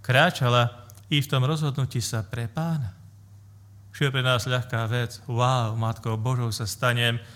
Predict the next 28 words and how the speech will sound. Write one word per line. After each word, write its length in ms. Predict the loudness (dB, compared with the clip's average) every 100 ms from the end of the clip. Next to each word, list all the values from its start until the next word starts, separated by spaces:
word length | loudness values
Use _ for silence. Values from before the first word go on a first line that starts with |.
| -20 -20 -20 -20 -10
na 120 | -2 0
celé 400 | 2 2 2 0
veky 240 | -2 -2
slávená." 720 | -2 0 0 -2 -2 -4 -8 -14 -20 -20 -20 -20 -20 -4
To 80 | 2
vo 140 | 2 2
viere 320 | 0 0 0
bolo 240 | 0 0
prežívané, 640 | 0 -2 0 2 2 4 2
v 100 | 0
Duchu 220 | -2 -2
Svetom 420 | -2 -2 0 0
v 80 | 2
Magnificat 560 | 2 2 -2 -2 -2 -2
vyjadrené. 640 | -2 -2 -2 -2 -4 -4 -8 -12 -18 -18 -18 -18 -20 -18 -18 -8
A 240 | 2 4 4
to 240 | 2 0
"áno 400 | 0 2 2 2 0
Bohu 240 | 0 0
dané" 560 | 0 0 2 4 4 0 -6 -20 -14
znamená, 720 | -2 0 2 2 6 6 4 0 -12 -20 -20 -20 -20 -8
ja 100 | 0 2
robím 320 | 2 0 -2
krok 320 | 0 0 0 -4 -10
živej 420 | -4 -2 0 0 -2
viery 240 | -2 -2
do 160 | -2 -2
neznáma. 680 | -2 0 0 0 -2 -6